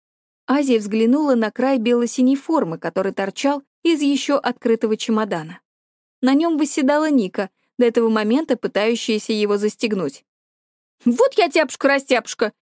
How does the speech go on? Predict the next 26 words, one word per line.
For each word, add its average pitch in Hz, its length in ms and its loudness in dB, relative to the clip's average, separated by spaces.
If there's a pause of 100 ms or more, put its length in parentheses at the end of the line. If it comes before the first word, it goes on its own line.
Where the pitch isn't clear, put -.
(140)
Я 339 160 2
же 320 100 2
ее 339 140 2
на 349 160 2
завтра 339 340 2
приготовила 262 640 2
и 226 80 4
засунула 254 480 0
в 214 60 -12
чемодан!» 269 720 0 (800)
С 269 120 2
горем 359 320 0
пополам 311 560 0
и 226 40 2
совместными 240 640 0
усилиями 311 760 0
у 247 80 0
них 339 240 0
получилось 208 680 -2
закрыть 165 340 -6
замок. - 420 -10 (440)
Подруги 339 380 0
устало 302 380 0
повалились 254 600 0
на 220 100 -2
кровать. 180 460 -6